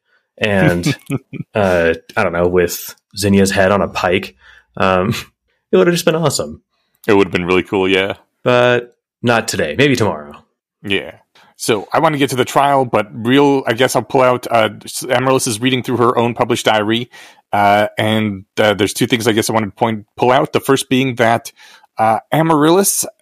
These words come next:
Speaker 2: said that there were some groan-worthy essays where a younger her had just discovered that systemic problems sometimes arose from the natural incentives people followed, and she wanted to grab her younger self and scream, "Everybody already knows this."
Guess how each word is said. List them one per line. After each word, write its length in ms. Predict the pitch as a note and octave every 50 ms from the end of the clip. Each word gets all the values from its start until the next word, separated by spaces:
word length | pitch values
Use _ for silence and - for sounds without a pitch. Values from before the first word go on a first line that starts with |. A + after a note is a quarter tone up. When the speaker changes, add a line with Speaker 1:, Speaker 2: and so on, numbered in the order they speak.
| _ _ _ _ -
Speaker 2:
said 320 | - - - D3+ C#3+ C3+
that 160 | C3 C#3 - -
there 100 | D#3 C#3+
were 60 | D3
some 220 | - - C#3 A2+
groan-worthy 640 | G2+ G#2+ A2+ B2 C3 C#3 C3+ C3+ C#3+ C#3+ C3+ D3 C#3+
essays 440 | C3 B2+ - - D3+ C#3+ D#3 D3+ -
where 180 | C#3 B2+ B2
a 100 | A#2+ A#2
younger 380 | A#2 G#2+ A#2 B2 C3 C3+ D3 C#3
her 320 | - C#3+ C3+ C#3 D#3 E3+
had 220 | D3+ - A#2 G#2+ G2 -
just 180 | A#2+ A2+ -
discovered 440 | - - - - C3 A#2 C3 C#3+ C3
that 120 | B2 A2+
systemic 420 | - - - - - A#2+ B2 A#2 _
problems 540 | - A#2+ A#2 B2 C#3 D3 D3+ D#3 - - _ - - - - -
sometimes 460 | - - B2 A2+ A2 - B2+ A#2+ A2
arose 240 | A#2 A2 A2 A#2 -
from 120 | - B2+
the 60 | A2
natural 360 | G#2 G#2 G#2+ A2 - - C3+ B2
incentives 400 | A2 - - A2+ - A#2+ - -
people 260 | - B2+ A#2 - A2+
followed, 480 | - - A2+ G#2+ A#2+ C#3+ E3 F3+ - - _ - - - - _ -
and 160 | - B2 A#2+ -
she 80 | -
wanted 300 | B2+ B2 B2+ B2 B2 A#2
to 80 | - A#2+
grab 260 | A2 A#2+ A#2 B2 A#2+
her 80 | C#3 B2+
younger 220 | B2 B2 B2 C3
self 360 | - - - B2 B2+ C3 - -
and 140 | - B2 A2
scream, 340 | - - - - B2+ B2 B2 -
"Everybody 500 | - A2 A2 B2+ A#2 A2 B2+ A#2+ B2+ C3
already 340 | B2 A2 A#2+ A2+ A#2+ A#2+ A#2
knows 360 | A2 G#2 G2+ A2 B2 B2 - -
this." 400 | D3 D3+ E3+ - - - -